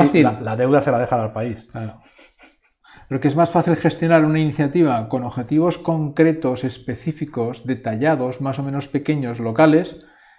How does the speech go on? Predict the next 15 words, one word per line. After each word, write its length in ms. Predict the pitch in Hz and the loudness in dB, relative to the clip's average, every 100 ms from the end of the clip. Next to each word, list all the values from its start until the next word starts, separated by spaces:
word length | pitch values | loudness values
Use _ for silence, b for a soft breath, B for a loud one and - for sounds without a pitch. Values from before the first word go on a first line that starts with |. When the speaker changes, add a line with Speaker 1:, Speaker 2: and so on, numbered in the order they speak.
| b - | b -6
Speaker 1:
que 120 | 123 | -4
no 140 | 131 | 0
lo 140 | 151 147 | 0 0
que 60 | |
hemos 200 | 139 143 | -2 -2
hecho 280 | 151 151 156 | -2 0 -2
nosotros, 440 | 151 139 151 156 156 139 110 | -2 -4 -2 -2 0 -2 -4
es 120 | 113 | -10
que 100 | - | -6
el 80 | 131 | -6
nombre 400 | 131 131 151 170 B B B | -4 0 0 0 B B B
se 160 | - | -8
las 180 | 117 107 | -8 -6
trae, 300 | 147 143 110 | -4 -2 -4
Global. 840 | 117 139 160 131 104 95 - _ | -2 2 2 0 -6 -12 -16 _